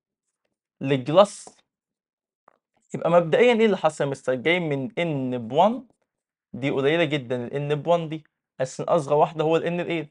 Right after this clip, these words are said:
لان اكبر منها شوية. فكده يا مستر الانجل هتقل، فتلاقي ان هو بيقرب من النورمال، تلاقي ان هو كده بيقرب من النورمال. ثم بعد كده يجي يخرج من هنا. طبعا عاوزين نشوف بس هو يخرج للايه تاني ولا لا.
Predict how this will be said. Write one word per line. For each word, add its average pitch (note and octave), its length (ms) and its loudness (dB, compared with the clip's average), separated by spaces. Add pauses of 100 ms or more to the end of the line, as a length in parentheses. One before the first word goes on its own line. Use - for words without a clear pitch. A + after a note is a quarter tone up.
(480)
لان A#3 360 2
اكبر G3 320 4
منها F#3 240 0
شوية. A#2+ 400 -4 (1080)
فكده F3+ 420 4
يا A#3+ 60 6
مستر A3+ 360 0
الانجل F3+ 340 2
هتقل، A3 420 2 (140)
فتلاقي D3+ 340 -6
ان D#3+ 60 -4
هو F3+ 120 0
بيقرب D3+ 480 0
من C3+ 100 -4
النورمال، A#2+ 440 -4 (560)
تلاقي C3 160 -6
ان C3 60 -4
هو C#3 100 0
كده D#3 200 -4
بيقرب C#3 480 -2
من C3 120 -4
النورمال. A#2 300 -6 (840)
ثم B3+ 240 6
بعد A3 120 6
كده B3 180 4
يجي A#3 180 2
يخرج A#3+ 300 2
من E3+ 140 -2
هنا. D3 200 -4 (840)
طبعا G#3+ 220 6
عاوزين F3+ 300 4
نشوف F#3 240 -2
بس G3+ 220 -2
هو F#3+ 100 2
يخرج G3 300 -4
للايه F3+ 240 0
تاني G3 180 0
ولا D#3 160 0
لا. B2+ 160 -4